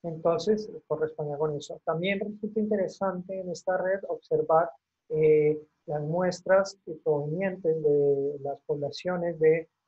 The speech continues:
eh, Corrientes y de Bolivia, que tienen bastantes pasos pul-, eh, mutacionales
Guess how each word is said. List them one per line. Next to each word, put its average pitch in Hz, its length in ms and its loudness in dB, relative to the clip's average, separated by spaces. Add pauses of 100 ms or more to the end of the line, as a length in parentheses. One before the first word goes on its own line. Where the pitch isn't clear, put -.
(140)
eh, 143 260 -12
Corrientes 196 920 -2 (300)
y 190 260 -6
de 185 140 2
Bolivia, 208 720 2
que 214 100 -10
tienen 160 260 -2
bastantes 214 580 -4
pasos 208 420 -2
pul-, 208 180 -6
eh, 170 420 -4
mutacionales 190 880 0